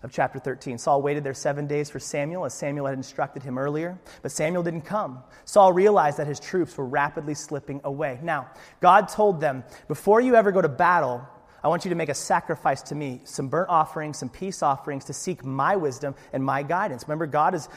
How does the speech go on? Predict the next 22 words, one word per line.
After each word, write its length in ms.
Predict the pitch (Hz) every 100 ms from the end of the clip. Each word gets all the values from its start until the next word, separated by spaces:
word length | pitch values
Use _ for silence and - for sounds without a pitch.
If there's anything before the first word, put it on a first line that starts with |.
| -
has 200 | 135 131
saved 380 | - 165 170 165
them 240 | 170 170
from 220 | 165 147
in 100 | 147
battles 320 | 135 135 170 170
in 100 | 127
some 240 | 135 127
wacky 360 | 135 120 - 147
ways. 480 | 180 156 - - - -
He 60 | 156
says, 160 | 160
"Come 180 | - 165
to 60 | 196
me 140 | 170
and 60 | 160
I'll 160 | 147
tell 200 | 180 -
you 120 | 160 151
what 180 | 139
to 100 | -
do." 320 | 147 190 151